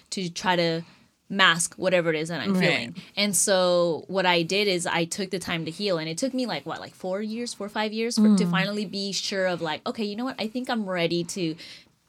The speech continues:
Speaker 1: go back into the dating field, you know,
Speaker 2: Yeah.
Speaker 1: because, like I said, I knew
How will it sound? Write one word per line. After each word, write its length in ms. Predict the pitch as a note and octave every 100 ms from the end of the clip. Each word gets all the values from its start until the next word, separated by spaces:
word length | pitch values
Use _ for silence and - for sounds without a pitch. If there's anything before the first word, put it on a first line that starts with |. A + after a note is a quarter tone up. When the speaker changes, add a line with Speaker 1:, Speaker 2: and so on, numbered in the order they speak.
| _ -
Speaker 1:
go 120 | G3
back 280 | F3 E3+ F3+
into 220 | E3+ F3+
the 120 | E3
dating 420 | D#3+ E3 D#3 D#3+
field, 360 | E3 C#3+ A#2 A2+
you 80 | F3+
know, 120 | G3
Speaker 2:
Yeah. 220 | F#3+ D#3+
Speaker 1:
because, 340 | C#3+ F3+ E3+ - - - - - _
like 140 | F#3 F3
I 40 |
said, 220 | F3 C#4 -
I 280 | F#3 G3+ G#3
knew 400 | G3+ G#3 C4